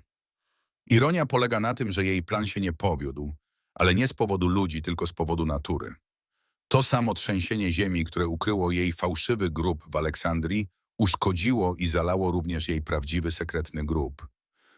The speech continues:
Schowała ją tak dobrze, że pochłonęła ją sama ziemia. Ale teraz mamy mapę. Ten tunel to nie ślepa uliczka. To jest strzałka. Wskazuje prosto na cel.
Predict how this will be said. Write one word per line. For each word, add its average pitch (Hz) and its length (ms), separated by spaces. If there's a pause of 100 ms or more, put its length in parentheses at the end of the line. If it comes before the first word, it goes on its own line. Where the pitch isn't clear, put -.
(140)
Schowała 113 560
ją 104 180
tak 92 220
dobrze, 90 440
że 85 120
pochłonęła 85 680
ją 78 160
sama 95 380
ziemia. 71 420 (720)
Ale 80 220
teraz 80 300
mamy 71 220
mapę. 69 440 (600)
Ten 80 200
tunel 87 360
to 80 120
nie 80 140
ślepa 80 340
uliczka. 71 640 (580)
To 80 120
jest 78 240
strzałka. 67 880 (640)
Wskazuje 82 520
prosto 85 320
na 71 120
cel. 67 400